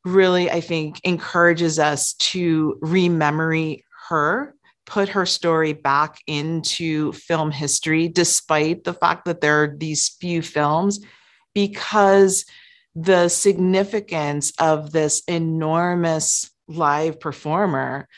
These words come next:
taking on the film medium in her own way, navigating through her characters,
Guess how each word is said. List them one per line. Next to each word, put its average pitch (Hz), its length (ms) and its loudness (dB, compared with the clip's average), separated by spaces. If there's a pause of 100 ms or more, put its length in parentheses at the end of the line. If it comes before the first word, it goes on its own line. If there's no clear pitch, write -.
(320)
taking 208 560 0
on 160 640 2
the 165 100 -4
film 160 380 0
medium 147 720 -2 (640)
in 190 140 4
her 196 340 2
own 202 320 6
way, 170 360 2
navigating 151 1200 -2
through 160 500 -4
her 151 160 -4
characters, 160 1040 -2